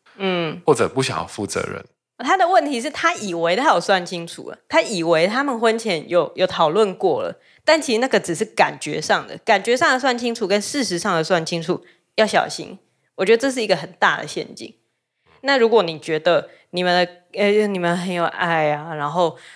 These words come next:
Speaker 1: 呃，不需要这样算清楚啊，那你就不会走到这般天地。那如果你走到这般天地的话，你就停下来好好算清楚。那你吵架点一，我相信应该可以有办法解决。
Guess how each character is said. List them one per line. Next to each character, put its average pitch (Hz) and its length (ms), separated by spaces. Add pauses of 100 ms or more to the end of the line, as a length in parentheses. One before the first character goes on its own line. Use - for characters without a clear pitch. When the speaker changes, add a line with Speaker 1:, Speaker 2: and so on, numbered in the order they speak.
Speaker 1:
呃， 165 140
不 165 160
需 185 120
要 175 140
这 170 80
样 165 160
算 160 240
清 156 160
楚 - 140
啊， - 120 (120)
那 233 100
你 180 180
就 196 140
不 175 100
会 180 120
走 170 100
到 160 100
这 160 200
般 156 180
天 156 260
地。 - 360
那 233 160
如 226 80
果 247 100
你 220 80
走 185 100
到 175 140
这 240 140
般 233 160
天 180 160
地 185 80
的 170 100
话， 185 180
你 165 80
就 185 80
停 175 220
下 175 160
来 - 140
好 147 160
好 180 120
算 180 240
清 165 160
楚。 - 300
那 190 140
你 160 260 (420)
吵 - 280
架 269 180
点 165 260
一， 180 200
我 160 120
相 190 280
信 190 280 (680)
应 202 120
该 202 300 (220)
可 - 120
以 180 60
有 160 100
办 170 160
法 156 140
解 - 300
决。 - 300